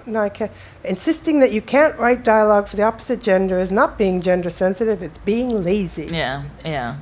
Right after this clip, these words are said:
Speaker 1: What has hap-, I feel that the world has gone completely retrogressive.
Speaker 2: Yeah.
Speaker 1: If that's even a word.
Speaker 2: Well, <laughs> it's, it's partly because now these studios have been bought up by the big conglomerates,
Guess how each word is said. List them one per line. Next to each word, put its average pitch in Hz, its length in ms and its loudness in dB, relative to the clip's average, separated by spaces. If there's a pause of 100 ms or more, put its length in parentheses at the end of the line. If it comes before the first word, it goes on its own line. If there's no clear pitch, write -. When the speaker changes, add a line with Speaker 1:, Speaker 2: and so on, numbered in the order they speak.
(140)
Speaker 1:
What 494 160 0
has 440 220 0
hap-, 440 300 0
I 453 120 4
feel 381 240 0
that 330 100 0
the 320 80 -2
world 269 220 2
has 254 100 -4
gone 247 280 0
completely 240 440 -6
retrogressive. 214 1120 -6
Speaker 2:
Yeah. 143 360 4
Speaker 1:
If 196 120 -6
that's 208 200 2
even 208 200 0
a 190 80 0
word. 170 420 -4 (100)
Speaker 2:
Well, 226 380 10
<laughs> - 40 2
it's, 233 320 6
it's - 400 4
partly 349 400 4
because 214 420 6
now 214 120 8
these 208 140 0
studios 220 340 2
have 202 80 -2
been 180 360 2
bought 175 280 6
up - 320 2
by 160 180 6
the 156 80 2
big 156 180 0
conglomerates, 151 640 0